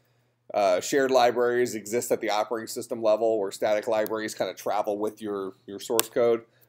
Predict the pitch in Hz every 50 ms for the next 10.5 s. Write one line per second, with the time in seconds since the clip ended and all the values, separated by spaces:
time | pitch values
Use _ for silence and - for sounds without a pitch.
0 | _ _ _ - 110 104 104 98 101 104 104 113 104 101 101 98 95 95 107 107
1 | 107 104 - 107 101 104 104 104 104 95 95 98 98 98 - 95 - - 104 101
2 | 101 - 107 95 92 92 90 90 92 92 98 92 90 90 90 - - - 135 135
3 | - 127 117 104 95 90 95 107 - _ _ _ _ _ _ _ _ - 98 92
4 | 113 117 117 110 98 95 - - 123 117 107 101 98 98 98 95 95 98 - 101
5 | 95 - - 107 98 - 104 101 98 95 95 110 120 120 113 110 101 101 98 98
6 | 104 101 95 104 101 98 95 - 113 107 - 110 98 95 - 113 92 87 87 92
7 | 110 127 151 160 156 147 117 120 117 113 107 107 101 - _ - _ _ - 110
8 | 113 139 151 143 - - 120 - - 113 113 104 98 101 104 101 92 92 95 -
9 | 95 98 107 - 101 90 - - 95 101 98 98 98 92 - - _ _ - 107
10 | 113 107 101 107 117 117 117 110 101 101